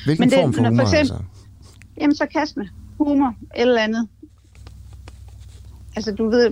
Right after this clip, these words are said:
Speaker 2: ved, du ved vel godt, hvad sarkasme er. Det er jo, altså, man siger et eller andet, som, som, øh,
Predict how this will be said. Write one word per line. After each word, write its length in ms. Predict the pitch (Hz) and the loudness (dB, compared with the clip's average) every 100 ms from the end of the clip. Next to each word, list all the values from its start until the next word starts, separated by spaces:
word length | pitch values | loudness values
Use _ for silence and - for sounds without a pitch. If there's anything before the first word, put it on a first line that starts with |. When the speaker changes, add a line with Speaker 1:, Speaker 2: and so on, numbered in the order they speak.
| - | 0
Speaker 2:
ved, 160 | 214 233 - | 0 0 -2
du 60 | 208 | 0
ved 180 | 254 | 0
vel 140 | 226 202 | 0 0
godt, 160 | 214 | 0
hvad 80 | 220 | -2
sarkasme 520 | - 202 - 220 - | -6 -8 -6 -6 -2
er. 140 | 165 170 | -2 0
Det 140 | 220 | 0
er 60 | 240 | 2
jo, 160 | 240 | 2
altså, 260 | - 220 233 | 2 0 0
man 180 | 226 226 | 0 0
siger 220 | - 269 | 2 2
et 60 | 262 | 4
eller 140 | 233 | 2
andet, 200 | 233 247 | 2 0
som, 300 | 233 208 190 | -2 -4 -6
som, 300 | - 220 208 202 - - - - - | -4 -4 -2 -6 -10 -20 -20 -8 0
øh, 720 | 226 208 196 185 185 185 180 | 2 2 2 2 2 0 -4